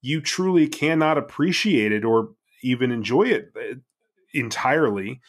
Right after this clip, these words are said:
until you watch it two or three times. And that's where I feel like the line should be drawn, or, or at least, you know, that's, that's where it gets annoying to me, is that, like, I, I want to learn more the second time. I want to appreciate it more the third time. I want to go back and watch movies again,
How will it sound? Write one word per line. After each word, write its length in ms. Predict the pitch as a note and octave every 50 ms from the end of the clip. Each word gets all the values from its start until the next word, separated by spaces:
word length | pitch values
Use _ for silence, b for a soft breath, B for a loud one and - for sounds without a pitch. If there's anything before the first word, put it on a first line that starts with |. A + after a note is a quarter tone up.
| b b b b b
until 400 | D#3 C#3+ C#3 - - E3 F#3 A3+
you 160 | G3+ F#3+ C3
watch 280 | A2 G2+ F#2+ F2+ - -
it 100 | - -
two 140 | - A2+ G2+
or 60 | G#2
three 160 | - A#2+ G#2+
times. 240 | - G2+ F#2 G#2 G#2+
And 160 | A2+ A2 A#2
that's 280 | C#3 E3 G3 G3 - -
where 140 | E3+ D3
I 60 | C#3 B2+
feel 160 | - C#3+ B2+
like 180 | A#2+ A2+ G#2+
the 80 | - A2
line 300 | G#2 G#2 A2 D3 F#3 G3+
should 220 | - - G2+ E2+
be 100 | - D#2+
drawn, 380 | - - F2 E2 C2+ D#2+ A2+ C3+ _ b b b b b b b b B2
or, 80 | B2+
or 280 | C3+ D3+ D#3+ C#3 B2 B2
at 120 | A#2+ A#2
least, 260 | C#3+ C#3+ C#3 - -
you 100 | C#3 A#2+
know, 140 | A2+ A2+ A2+
that's, 240 | B2+ C3+ C#3+ C#3 -
that's 240 | D3+ C#3+ C#3+ - -
where 160 | E3+ D3 C3
it 100 | A#2 G#2+
gets 160 | B2+ A2+ -
annoying 380 | A2 G#2+ A2 A#2 D3+ G#3 A3 F3
to 120 | - - G#2
me, 160 | G#2 G#2 G2+
is 160 | G#2 G2 G2
that, 140 | A#2 A2 F#2
like, 280 | A2 G#2 G2+ G2+ - - _ _ _ _ _ _ _ - -
I, 400 | B2 B2+ C3+ C3 B2+ B2+ B2+ - -
I 160 | C3 C3 C3
want 400 | B2+ A#2 A#2 A#2 C3+ E3 - -
to 100 | - E3
learn 280 | D3+ C#3 C3+ C3+ C3+ B2
more 180 | A#2+ B2 B2 A#2
the 100 | A2+ -
second 280 | - B2+ A2+ - G#2
time. 180 | - A2 G#2+ A2+
I 20 |
want 320 | A2+ A#2 A#2 C3 D#3 D#3 -
to 80 | E3+
appreciate 720 | D#3+ C#3 C#3+ B2 A#2 - - - - C#3 B2+ - A#2+ A2
it 40 | A2
more 140 | A2 G#2+ G#2+
the 80 | G#2
third 180 | G2 - A2+ G2
time. 160 | - G#2+ G#2+
I 120 | A2 D3+ E3+
want 220 | C#3 C3 D#3+ F#3
to 60 | G3
go 120 | D#3 A#2 G#2+
back 160 | A2 G2 -
and 80 | A2 G#2
watch 160 | G2 - -
movies 300 | G#2+ G#2 G2+ G#2 G2 G2
again, 280 | G2+ G2 G2 F#2+ F#2+